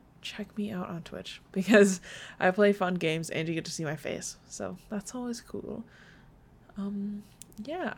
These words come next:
Thank you guys for listening. I hope you all enjoy this episode.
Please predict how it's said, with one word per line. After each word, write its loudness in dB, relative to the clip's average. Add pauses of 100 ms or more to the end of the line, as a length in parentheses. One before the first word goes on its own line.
(360)
Thank -2
you -2
guys -2
for -8
listening. -6
I -12
hope -8
you -4
all -6
enjoy -6
this -8
episode. -2